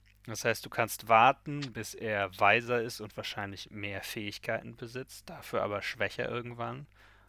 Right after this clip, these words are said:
Oder mit, so wie ich's verstehe, so verstehe ich's zumindest, mit weniger Fähigkeiten, weniger weise in Anführungszeichen, aber dafür stärker sein.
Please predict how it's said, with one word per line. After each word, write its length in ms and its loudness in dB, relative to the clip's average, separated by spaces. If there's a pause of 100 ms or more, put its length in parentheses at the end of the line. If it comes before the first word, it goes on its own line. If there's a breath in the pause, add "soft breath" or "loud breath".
(160 soft breath)
Oder 580 0
mit, 440 -14 (440)
so 200 -12
wie 60 -12
ich's 180 -12
verstehe, 500 -6 (100)
so 140 -14
verstehe 400 -8
ich's 120 -10
zumindest, 380 -12
mit 100 -14 (240)
weniger 800 -2
Fähigkeiten, 1040 -8 (640 soft breath)
weniger 540 -4
weise 460 2
in 140 -8
Anführungszeichen, 920 -6
aber 200 -8
dafür 260 -12
stärker 440 -8
sein. 340 -14